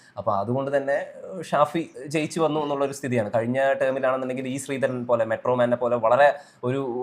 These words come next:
തീർച്ചയായിട്ടും ജയിക്കും, ബി ജെ പി എന്തായാലും കിട്ടും എന്നുള്ളൊരു സ്ഥിതിയിൽ ഉണ്ടായിരുന്നതാണ്. എന്നിട്ട് പോലും ഇ ശ്രീധരനെ തോൽപ്പിച്ചു ഷാഫി ജയിക്കുന്ന ഒരു സ്ഥിതിയൊക്കെ ഉണ്ടായി.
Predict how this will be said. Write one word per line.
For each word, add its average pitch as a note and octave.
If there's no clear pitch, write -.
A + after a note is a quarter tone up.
തീർച്ചയായിട്ടും D3+
ജയിക്കും, C3
ബി A2+
ജെ B2
പി C#3
എന്തായാലും C3
കിട്ടും B2+
എന്നുള്ളൊരു B2+
സ്ഥിതിയിൽ C3
ഉണ്ടായിരുന്നതാണ്. B2
എന്നിട്ട് A2+
പോലും B2
ഇ B2
ശ്രീധരനെ B2
തോൽപ്പിച്ചു A#2+
ഷാഫി A#2+
ജയിക്കുന്ന A#2+
ഒരു A2+
സ്ഥിതിയൊക്കെ A2
ഉണ്ടായി. G#2